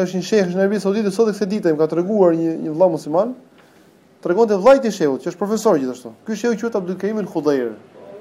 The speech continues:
Sot në komision e përhershëm ky. Kur ka qenë ai në shkollë i vogël, i kishte libra, libra të ishte me figura,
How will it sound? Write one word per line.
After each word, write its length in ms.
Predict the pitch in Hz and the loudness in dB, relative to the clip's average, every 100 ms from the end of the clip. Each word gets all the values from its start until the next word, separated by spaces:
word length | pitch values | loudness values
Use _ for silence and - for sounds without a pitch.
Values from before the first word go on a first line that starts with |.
| - - - - - | -20 -20 -20 -20 -6
Sot 160 | 220 226 | 0 2
në 80 | 214 | 2
komision 320 | 220 190 220 | 0 2 0
e 60 | 196 | 4
përhershëm 400 | 202 170 135 120 | 6 6 4 -2
ky. 100 | 120 - - - - - - - - - - | -12 -12 -18 -20 -20 -20 -20 -20 -20 -20 -4
Kur 120 | 160 | 2
ka 80 | 160 | 4
qenë 140 | 214 262 | 6 6
ai 160 | 277 247 | 6 4
në 80 | |
shkollë 360 | 214 262 226 214 | 2 6 6 6
i 40 | |
vogël, 380 | 196 175 160 254 - - - - _ _ | 6 8 6 2 -2 -14 -20 -20 _ _
i 80 | 170 | -8
kishte 240 | 196 220 226 | -4 -2 0
libra, 260 | 240 240 247 | 2 4 4
libra 240 | 220 240 | 4 2
të 100 | 226 | 2
ishte 100 | 214 | 0
me 60 | 202 | 0
figura, 480 | 208 208 170 151 | 2 6 8 8